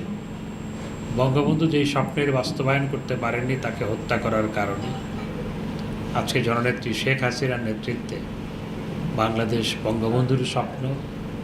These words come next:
আমাদের পূর্বসূরি মুক্তিযোদ্ধাদের স্বপ্ন বাস্তবায়ন করে চলেছে।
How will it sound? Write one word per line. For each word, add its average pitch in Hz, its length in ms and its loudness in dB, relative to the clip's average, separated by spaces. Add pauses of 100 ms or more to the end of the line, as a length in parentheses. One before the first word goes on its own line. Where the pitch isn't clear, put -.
(460)
আমাদের 117 300 2 (100)
পূর্বসূরি 117 540 2
মুক্তিযোদ্ধাদের 117 720 2
স্বপ্ন 107 400 -2
বাস্তবায়ন 98 460 -4
করে 92 300 -4
চলেছে। - 340 -4